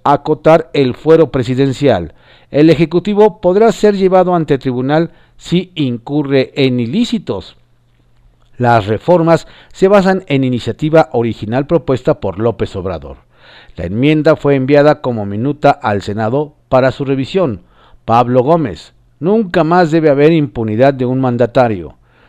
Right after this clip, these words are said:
Se mantiene sin cambio el proceso de juicio político, señala el tricolor. La jo-, contraportada de La Jornada. Reabrirá el Palacio de Bellas Artes con magna muestra de Modigliani.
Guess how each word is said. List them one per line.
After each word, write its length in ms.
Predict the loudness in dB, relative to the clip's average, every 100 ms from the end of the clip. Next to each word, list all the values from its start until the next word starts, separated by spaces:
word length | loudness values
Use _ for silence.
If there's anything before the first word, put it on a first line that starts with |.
| _
Se 220 | -6 -4
mantiene 600 | -4 -6 -2 -2 0 -2
sin 240 | -6 -8
cambio 500 | -4 -2 0 0 0
el 220 | -2 -6 -6
proceso 480 | -12 -8 -8 -6
de 100 | -8
juicio 320 | -6 -8 -8 -10
político, 640 | -8 -8 -8 -6 -4 -4 _ _
señala 640 | -14 -10 -8 -4 -2 0 -2
el 100 | -4
tricolor. 680 | -12 -8 -2 0 0 -6 _ _ _ _ _ _ _ 0
La 180 | 2 2
jo-, 300 | -2 -12 _ -14
contraportada 720 | -4 -2 -2 -2 -4 0 2 4
de 100 | 2
La 120 | 0
Jornada. 600 | -4 -4 -2 -2 -4 -12 _ _ _ _ _ _ _
Reabrirá 800 | 4 6 6 4 4 4 4 2
el 220 | 2 2
Palacio 580 | 0 0 2 2 0 -4
de 80 | 0
Bellas 340 | 2 2 2
Artes 380 | -2 0 -4 -4
con 220 | -6 -6
magna 560 | -4 0 0 -2 -6 -4
muestra 580 | -2 -2 -4 -2 -2
de 320 | 0 0 -2 -2 _ _ -8
Modigliani. 1200 | -2 -2 -2 -4 -2 0 2 2 0 -6 -14